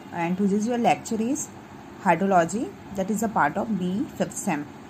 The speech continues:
Okay, तो हम study करेंगे कि precipitation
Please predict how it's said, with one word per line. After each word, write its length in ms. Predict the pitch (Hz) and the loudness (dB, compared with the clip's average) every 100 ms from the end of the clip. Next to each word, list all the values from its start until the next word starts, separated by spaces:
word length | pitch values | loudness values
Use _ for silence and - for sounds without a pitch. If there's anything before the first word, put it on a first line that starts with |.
| - - - 196 | -16 -16 -10 -8
Okay, 180 | 190 | -6
तो 500 | 370 - - - - | -8 -10 -18 -10 0
हम 120 | 202 196 | 2 2
study 300 | - 185 208 | 2 0 0
करेंगे 440 | 220 190 185 220 349 - - - - - - - 180 - | 0 0 0 0 -2 -6 -16 -16 -16 -16 -14 -14 -10 -4
कि 220 | 190 202 | 0 2
precipitation 920 | 208 165 196 226 208 190 - 226 | 2 2 0 0 0 -2 0 0